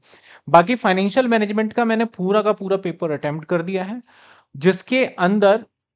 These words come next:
मैंने काफ़ी बार वेरीफाई भी किया। I don't know, मुझे नहीं पता। जब मैंने सत्तर नंबर का ये पूरा का पूरा पेपर दिया, मैंने वेरीफाई काफ़ी कर लिया,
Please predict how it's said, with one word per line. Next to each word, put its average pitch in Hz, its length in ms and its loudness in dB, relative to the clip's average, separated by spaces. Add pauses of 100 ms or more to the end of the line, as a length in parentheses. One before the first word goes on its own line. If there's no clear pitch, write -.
(160)
मैंने 190 200 2
काफ़ी 190 340 2
बार 254 180 4
वेरीफाई 214 460 2
भी 226 160 -2
किया। 185 280 -2
I 170 120 0
don't 196 300 2
know, 208 240 0
मुझे 175 280 2
नहीं 233 140 0
पता। 202 380 -2 (340)
जब 185 120 4
मैंने 208 200 2
सत्तर 208 420 2
नंबर 214 300 0
का 214 120 -2
ये 208 160 -4
पूरा 196 300 -2
का 202 120 -2
पूरा 190 260 -2
पेपर 190 380 -2
दिया, 196 280 -4
मैंने 175 260 0 (440)
वेरीफाई 196 420 2
काफ़ी 185 380 -2
कर 214 180 0
लिया, 180 320 -6